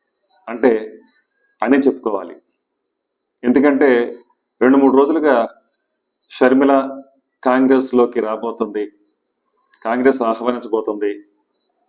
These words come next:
ముఖ్యమైన బాధ్యతల్ని ఆంధ్రప్రదేశ్లో తనకు అప్పగించబోతుంది, పార్టీ పునర్నిర్మాణానికి ప్రయత్నం చేస్తుందనేది అన్ని చోట్ల చర్చ ఇప్పుడు విపరీతంగా నడుస్తూ ఉంది. ఇలాంటి సందర్భంలో,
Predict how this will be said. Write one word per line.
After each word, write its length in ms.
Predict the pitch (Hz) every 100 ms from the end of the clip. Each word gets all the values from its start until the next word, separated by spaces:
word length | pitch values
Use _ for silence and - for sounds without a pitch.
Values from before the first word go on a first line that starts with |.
| _
ముఖ్యమైన 400 | 123 - 143 143
బాధ్యతల్ని 680 | 117 117 123 131 127 113 101 _ -
ఆంధ్రప్రదేశ్లో 840 | 117 131 127 123 120 117 107 - _ _ _
తనకు 160 | 117 113
అప్పగించబోతుంది, 920 | - 123 123 110 110 110 104 101 - _ _ _ _ _ -
పార్టీ 340 | 123 135 156
పునర్నిర్మాణానికి 1000 | 139 123 131 131 131 135 131 127 127 120 107 - 110
ప్రయత్నం 300 | 120 135 131 117
చేస్తుందనేది 800 | - 117 117 117 123 110 104 _ _ _ _ _ _ _ _ -
అన్ని 140 | 131
చోట్ల 300 | 135 139 139 117 107 - _ _ 127
చర్చ 180 | - 135 110 - - _
ఇప్పుడు 180 | - 117
విపరీతంగా 480 | 113 143 151 156 147
నడుస్తూ 340 | 117 110 113
ఉంది. 240 | 95 - - _ _ _ _ _ _ _ _ _ _ _ 113
ఇలాంటి 220 | 131 131
సందర్భంలో, 720 | 262 143 139 139 120 107